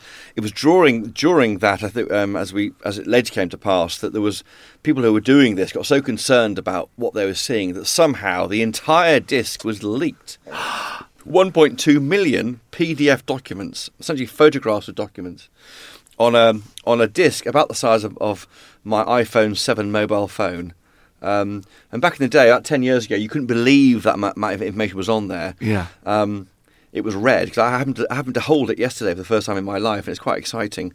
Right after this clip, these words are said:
Speaker 1: 'cause it sits in a <laughs> safe at the office. Um, but it was there, and it was looked at, and, and my goodness, um, uh, and it had been offered to other newspapers. Other papers, um, the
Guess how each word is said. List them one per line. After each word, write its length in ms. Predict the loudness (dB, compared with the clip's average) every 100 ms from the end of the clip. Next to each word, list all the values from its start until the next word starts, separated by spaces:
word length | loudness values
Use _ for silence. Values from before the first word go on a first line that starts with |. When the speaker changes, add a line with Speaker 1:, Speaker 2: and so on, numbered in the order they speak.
| -14
Speaker 1:
'cause 340 | -14 -8 -6
it 60 | -2
sits 280 | 0 0 -2
in 60 | -4
a 40 |
<laughs> 60 | -4
safe 500 | -6 -6 -6 -8 -14
at 100 | -8
the 120 | -2
office. 340 | -2 -4 -10 -6 -2 0 0 -4 -2 2
Um, 320 | 4 2 -2 -10 2
but 80 | 6
it 40 |
was 120 | 6 6
there, 320 | 6 6 4
and 140 | 0
it 20 | 2
was 180 | 2
looked 300 | 2 0 0
at, 140 | -2 -2
and, 160 | -6 -6
and 140 | -2
my 140 | -2
goodness, 420 | -2 -4 -4 -6 -2
um, 460 | 0 2 0 -4 _ -18 -6
uh, 360 | -2 0 0 -2 _ _ _ _ _ _ _
and 120 | -2 0
it 60 |
had 200 | 2 4
been 80 | 4
offered 180 | 4 2
to 80 | 2
other 140 | 2
newspapers. 520 | -2 -2 0 0 2
Other 180 | 2 2
papers, 400 | 2 2 2 -4 -10 -20 -20 -20 -20 _ -10 -4
um, 440 | -2 -2 -4 -6
the 280 | -4 -4